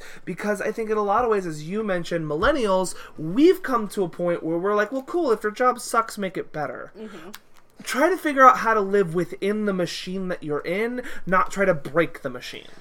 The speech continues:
Speaker 2: Yeah, another thing about this character is that Ron Livingston at the end seems like he's making, like, he's changing as a person, and he goes and he, like, one of the thing, uh, a-, at the end it kinda tries to, like, s-,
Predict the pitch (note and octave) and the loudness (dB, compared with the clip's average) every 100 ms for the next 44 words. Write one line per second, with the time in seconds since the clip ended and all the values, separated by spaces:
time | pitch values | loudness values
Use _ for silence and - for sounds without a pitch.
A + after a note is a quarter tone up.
0 | - - G#3+ G#3+ G3+ C4+ D4+ D4+ D#4 C4+ | -14 -8 -4 -4 -4 -4 -2 -2 -4 -6
1 | A#3+ G#3+ A3 - G#3+ G#3 G3 G#3 G3+ G3+ | -6 -6 -8 -6 0 0 0 -2 0 -2
2 | F#3+ G3 G#3 F#3+ G3 G3+ - G#3+ G3 - | 0 -2 -2 -4 -6 -10 -8 -6 -4 -4
3 | F#3+ F#3 G3 G3+ G3 - - - G#3 G3 | -6 -4 -4 -8 -10 -14 -14 -6 -4 -4
4 | G3+ G3+ - G3 G3 F#3 F#3+ F#3+ F#3+ F3+ | -2 -2 -4 -8 -6 -8 -8 -6 -4 -4
5 | F3+ - F#3 G3 - - F#3 F#3 G3+ G3 | -6 -10 -12 -12 -14 -14 -12 -10 -8 -6
6 | G3 G3 - G#3+ G#3+ A#3 A#3+ C4 - - | -6 -8 -2 -2 -2 -8 -8 -12 -14 -18
7 | - - G3 F#3+ G3 F#3+ - A3 A#3+ B3 | -16 -6 -4 -4 -6 -10 0 4 4 0
8 | A3+ G3 F#3+ F3 A#2+ A#2+ - - - - | -4 -8 -8 -14 -16 -16 -18 -20 -18 -12
9 | - D#3+ D3 - - - - - B3 C#4 | -6 -6 -8 -14 -20 -20 -20 -12 -4 -2
10 | C#4+ C4 C4 A3 A3 F#3+ F#3+ F#3+ F#3+ - | -2 -4 -6 -6 -8 -8 -6 -4 -6 -6
11 | F#3 A#3 C#4 B3+ B3+ - - G3+ G3 G#3 | -2 0 0 0 0 -4 -4 -2 0 0
12 | G3 G3 F3+ F3 D3+ - - - - - | 0 -2 -4 -4 -6 -12 -18 -20 -18 -16
13 | - - - | -16 -16 -16